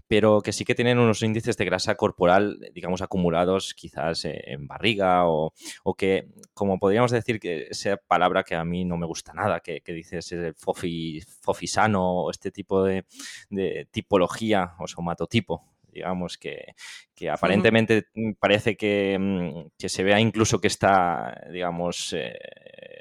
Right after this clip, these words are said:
Speaker 1: sano para todo el mundo, para la abuela, para la tía, etcétera, se ve un poquito rellenito, gordito, está, está sano, pero, pero eso no, no debería ser la,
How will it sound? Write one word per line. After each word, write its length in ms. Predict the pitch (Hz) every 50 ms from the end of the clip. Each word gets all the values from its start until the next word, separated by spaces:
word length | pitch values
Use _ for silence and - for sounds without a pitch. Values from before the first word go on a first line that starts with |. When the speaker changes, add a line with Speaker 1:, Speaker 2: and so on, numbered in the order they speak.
| - -
Speaker 1:
sano 840 | 101 - - 107 95 107 107 104 104 107 107 107 110 107 104 95 -
para 220 | 104 90 98 92
todo 140 | - 104 107
el 80 | 107 104
mundo, 280 | 110 113 113 120 131 -
para 120 | 107 90
la 20 | 90
abuela, 360 | 85 85 90 87 90 92 -
para 140 | 92 85 80
la 60 | -
tía, 260 | - 98 95 98 95
etcétera, 520 | 90 - 92 - - 107 127 131 113 101 92
se 140 | - - 85
ve 140 | 90 90
un 140 | 90 87 82
poquito 480 | - 92 - - 95 - 95 90 90 87
rellenito, 580 | 95 98 82 78 87 85 92 107 - 139 127 123
gordito, 360 | 120 92 85 90 87 - 113
está, 320 | 107 - - 78 65 53
está 360 | - - - 85 80 76 69 -
sano, 380 | - - 87 90 92 110 156 - - - - - - - - - _ _ _ _
pero, 680 | 104 101 90 90 87 87 87 85 80 78 76 73 - - - - - _ _ _
pero 160 | - 87 87
eso 160 | 92 - 123
no, 140 | 107 104 107 107 104 101
no 180 | 87 98 101 95
debería 340 | 92 82 80 78 85 85
ser 300 | 80 - - 90 82 -
la, 400 | 85 78 76 73 69 64 - -